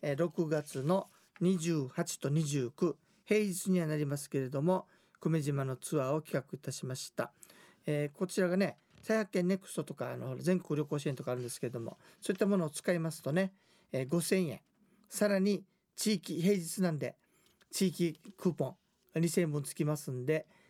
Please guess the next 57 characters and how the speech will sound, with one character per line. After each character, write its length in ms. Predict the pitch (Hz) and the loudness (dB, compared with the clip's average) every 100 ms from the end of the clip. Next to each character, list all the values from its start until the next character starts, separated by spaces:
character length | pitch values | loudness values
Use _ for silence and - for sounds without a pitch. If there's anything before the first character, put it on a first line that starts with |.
| _ _ - | _ _ 0
七 220 | 170 175 | 2 2
千 180 | - 175 | 2 0
円 140 | 151 | 0
分、 260 | 139 135 131 _ _ - | -2 -4 -8 _ _ -6
え 360 | 135 127 127 | -4 -4 -4
ー、 40 | 123 | 0
お 60 | |
安 200 | 151 143 | 0 -2
く 160 | - 135 | -4 -4
な 100 | 135 | -2
り 100 | 127 | -4
ま 120 | 120 | -6
す 120 | 117 | 0
よ。 180 | 180 226 _ - - _ - | 0 0 _ -20 -20 _ -4
え 200 | 135 131 | -2 -2
ー、 20 | |
一 60 | |
泊 400 | 143 - 147 135 | -4 -4 -4 -2
旅 120 | 127 131 | -2 -4
行 220 | - 113 | -6 -6
で 80 | 135 | -2
ね、 200 | 165 - _ | -2 -2 _
久 120 | - | -2
米 100 | 165 | 0
島 220 | 151 139 | 0 -2
の 100 | 123 | -2
グ 100 | 127 | -4
ス 140 | 147 - | -4 -4
ク 140 | 175 | -4
五 140 | - 160 | -4 -4
つ 120 | - | 0
ぐ 100 | 156 | 2
ら 60 | 135 | 2
い 20 | |
あ 20 | |
る 60 | 127 | -2
ん 40 | |
で 80 | 120 | -8
す 140 | - | -4
が、 180 | 143 131 _ - - | -4 -4 _ -20 -20
そ 160 | - 180 | -4 0
の 120 | 165 | 0
う 40 | 151 | -2
ち 160 | - | -4
の 220 | 143 - _ | -4 -4 _
三 120 | - 165 | -2 -2
つ 200 | - 151 | 0 -2
を、 120 | 131 | -2
ま 180 | 135 - | -4 0
あ、 60 | |
四 100 | 160 | 0
つ 160 | 180 170 | 0 -2
を 60 | 139 | 0
回 140 | 139 | -2
っ 20 | |
て 180 | 131 - | -2 0
ね、 180 | 190 208 | 0 0